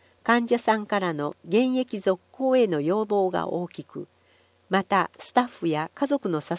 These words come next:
えもあって、今日まで続けられています。診療の合間の会話は賑やかです。長い付き合いだからこその信頼関係です。現役続行は仕事だけではありません。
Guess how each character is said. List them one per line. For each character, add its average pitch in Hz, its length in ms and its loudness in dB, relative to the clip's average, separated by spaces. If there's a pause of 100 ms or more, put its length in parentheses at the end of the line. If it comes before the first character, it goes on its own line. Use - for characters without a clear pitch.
え 247 180 0
も 160 180 -2
あ 151 40 -2
っ 160 60 -8
て、 - 320 -8 (580)
今 269 120 8
日 240 40 4
ま 190 140 2
で 151 100 2
続 165 280 -6
け 233 120 2
ら 220 140 0
れ 190 100 0
て 170 120 -4
い 151 140 -2
ま 143 160 -6
す。 - 200 -20 (800)
診 240 360 2
療 220 200 2
の 196 200 -2
合 233 160 4
間 254 140 2
の 240 120 -2
会 220 300 0
話 190 140 2
は 165 260 0 (100)
賑 185 260 -2
や 240 140 -2
か 139 140 -2
で 131 140 -10
す。 - 240 -20 (840)
長 185 280 2
い 190 60 0
付 - 140 -16
き 247 160 2
合 262 100 -2
い 240 60 -2
だ 196 120 0
か 208 140 0
ら 220 100 -4
こ 262 140 2
そ 190 140 2
の 147 180 -4
信 226 280 0
頼 240 200 0
関 240 260 -2
係 135 220 -2
で 131 160 -12
す。 - 200 -20 (1000)
現 220 280 4
役 220 220 -2
続 196 320 -2
行 180 240 2
は 165 180 -2 (340)
仕 - 180 -4
事 262 260 0
だ 269 120 0
け 226 120 -2
で 165 120 0
は 135 200 -4
あ 143 60 -8
り 175 120 -2
ま 175 120 -4
せ 151 200 -6
ん。 120 140 -10